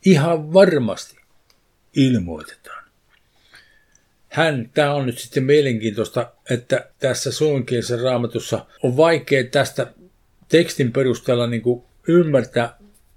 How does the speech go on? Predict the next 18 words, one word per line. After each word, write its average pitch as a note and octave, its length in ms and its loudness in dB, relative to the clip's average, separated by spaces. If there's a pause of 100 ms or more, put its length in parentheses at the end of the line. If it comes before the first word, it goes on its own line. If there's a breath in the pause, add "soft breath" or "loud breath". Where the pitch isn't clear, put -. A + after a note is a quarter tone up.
(340)
tai A#2 200 0 (180)
todeta, C#3 600 4 (120)
onko C#3+ 460 2
kääntäjät A#2+ 760 -2
itse B2 280 -6
asiassa - 280 -8 (280)
ihan B2 300 0
oikeasti D#3+ 500 2
ymmärtänyt, G2+ 440 -4
mistä G2+ 240 -10
on F#2 80 -10
kysymys, F2+ 440 -10 (320 loud breath)
koska C#3+ 320 -2
ne D#3 80 -2
on C#3+ 160 0
välillä D3 320 0
kääntänyt A#2+ 600 -2
sitten - 460 -6